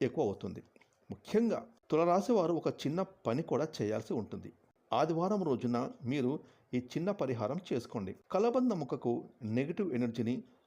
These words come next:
లోపలికి లాక్కునే శక్తి ఉంటుంది. కాబట్టి తులరాశి వారు ఆదివారం రోజున కలబంద మొక్కను తీసుకొని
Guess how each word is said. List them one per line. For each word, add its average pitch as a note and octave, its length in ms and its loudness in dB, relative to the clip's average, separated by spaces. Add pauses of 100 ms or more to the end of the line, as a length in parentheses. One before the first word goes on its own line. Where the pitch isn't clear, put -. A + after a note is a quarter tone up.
(100)
లోపలికి F#3+ 440 0
లాక్కునే A#2 400 -4
శక్తి - 400 -6
ఉంటుంది. G2 360 -6 (260)
కాబట్టి B2 440 -4 (240)
తులరాశి E3+ 420 2
వారు F3 300 2 (260)
ఆదివారం E3+ 540 2
రోజున A2+ 340 0 (200)
కలబంద F#3+ 380 2
మొక్కను D3+ 460 -2
తీసుకొని D3 540 -2